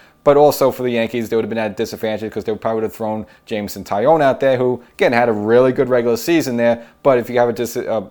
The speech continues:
opportunity versus him, versus Nestor Cortez on short rest there,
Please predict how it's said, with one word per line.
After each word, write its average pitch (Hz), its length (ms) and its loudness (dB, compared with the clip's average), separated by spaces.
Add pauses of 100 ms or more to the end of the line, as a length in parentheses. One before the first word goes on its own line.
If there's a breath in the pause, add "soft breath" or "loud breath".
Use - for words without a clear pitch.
opportunity 113 340 -4
versus 110 320 -6
him, 135 180 -4
versus 113 300 -2
Nestor 110 240 -6
Cortez 110 480 -2
on 95 120 -4
short 98 280 -4
rest 156 320 6
there, 127 260 2